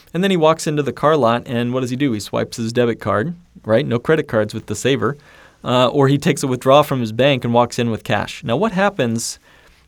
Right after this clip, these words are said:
to your staircase whenever you pull money out? Well, it comes crashing down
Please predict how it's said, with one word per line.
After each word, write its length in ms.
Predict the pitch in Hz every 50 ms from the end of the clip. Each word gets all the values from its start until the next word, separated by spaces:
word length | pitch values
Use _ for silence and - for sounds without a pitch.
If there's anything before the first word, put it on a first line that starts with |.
| _ -
to 120 | - 139
your 360 | 131 123 120 120 120 117 113 110
staircase 640 | 110 - 165 180 175 175 123 110 107 107 - -
whenever 240 | - 113 113 107 113
you 140 | 113 110 104
pull 240 | - - - 147
money 320 | 143 135 123 120 117 - -
out? 360 | - 123 113 92 - - - -
Well, 240 | 110 110 127 143 131 135 -
it 180 | - - 131 -
comes 240 | - 131 123 113
crashing 720 | - - - - - - - 143 160 160 - 185 170 165
down 500 | 160 175 180 196 196 160 127 120 147 170